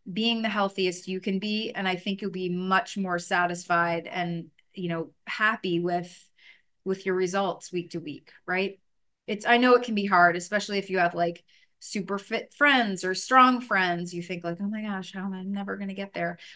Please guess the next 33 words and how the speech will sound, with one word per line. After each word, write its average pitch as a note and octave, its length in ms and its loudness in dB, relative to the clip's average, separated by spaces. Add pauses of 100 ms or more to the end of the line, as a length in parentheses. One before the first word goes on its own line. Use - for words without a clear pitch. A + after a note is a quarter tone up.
(120)
Or C#4 380 10
if, B3+ 280 0 (100)
worse A#3+ 440 2
yet, G#3 300 6 (120)
let's A#3 240 0
say A#3 140 6
one A3+ 160 4
of G#3+ 100 -2
your, G3+ 320 0 (280)
you A3 100 -6
know, F#3 340 -4 (460)
neighbors G#3+ 760 2 (120)
<laughs> G#3 80 -4
or G#3 180 -4 (640)
women A3+ 480 0
at G#3+ 180 -2
work A3+ 300 2
is F#3+ 140 -4
doing G3 260 -4
keto G#3 420 2
and F#3 120 -4
she's F#3+ 200 -6
just, G3+ 180 -8
like, F3 220 -2
dropping G3 560 0
three G3+ 260 -6
pounds F#3 380 0
a F#3 60 -6
week, F#3 400 -8 (600)
five G3 280 6
pounds F#3+ 300 2
a F#3 80 -2
week, F#3 380 -6